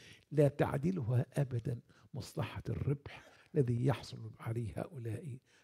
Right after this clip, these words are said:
الغاصبون المعتدون.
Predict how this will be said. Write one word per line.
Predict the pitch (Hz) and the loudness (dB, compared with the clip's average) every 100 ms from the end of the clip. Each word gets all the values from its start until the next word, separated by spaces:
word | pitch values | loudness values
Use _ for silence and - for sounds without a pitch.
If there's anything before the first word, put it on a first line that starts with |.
| _ 139 | _ 0
الغاصبون | 127 110 101 - 110 107 139 180 208 220 214 202 - _ _ - | 2 0 0 -2 -6 -6 -6 -4 -6 -6 -8 -12 -18 _ _ 0
المعتدون. | 143 113 110 135 98 - - - - | 2 2 -2 -6 -6 -8 -6 -6 -10